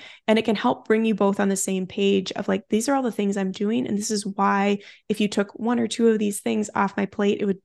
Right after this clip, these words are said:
really help me." I think it helps partners understand all that you're juggling and therefore how they might help and motivates them to help versus, you know, I, and, and I think this is very understandable when you come home and you're like,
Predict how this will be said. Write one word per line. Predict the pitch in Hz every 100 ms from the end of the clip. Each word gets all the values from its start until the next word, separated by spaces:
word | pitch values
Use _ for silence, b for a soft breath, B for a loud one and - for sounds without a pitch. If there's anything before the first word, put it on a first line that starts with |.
| _
really | 208 254 254 214
help | 208 208 214
me." | 262 311 339 B B B _ -
I |
think | 233 240
it | 214
helps | 220 220 - -
partners | - 214 208 202
understand | 190 190 - 202 196 190 185 b b b _
all | 214 214 226
that | 220
you're | 208 208
juggling | 202 190 202 208 240 254 254 B _
and | 214 196
therefore | 196 196 202
how | 196 202 196
they | 202
might | 190 185 -
help | 220 220 - - _ _ _ _ _ _ -
and | 220
motivates | 202 208 214 220 -
them | 233
to | 233
help | 220 240 233 294 - 196
versus, | 190 202 202 202 208 196 196 - -
you | 220 196
know, | 196 190 196 - - 190 -
I, | 202 196
and, | 208 196
and | 208
I |
think | 196 190
this | 190
is |
very | 196 190
understandable | 190 - 196 190 185
when | 190
you |
come | 208
home | 185 190
and | 190
you're | 208
like, | 208